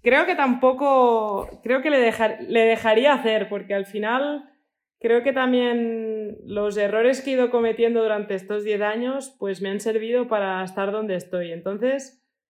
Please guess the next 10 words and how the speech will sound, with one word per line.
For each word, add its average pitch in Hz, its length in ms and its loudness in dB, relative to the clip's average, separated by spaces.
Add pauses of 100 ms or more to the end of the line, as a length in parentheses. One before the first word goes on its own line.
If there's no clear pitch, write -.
(160)
la 208 180 2
verdad 214 340 2
que 220 720 -2
tampoco 220 440 2
mucho, 254 320 2
no 208 100 -2
le 262 120 2
diría 233 260 0
mucho 247 300 -2
porque, 180 880 -8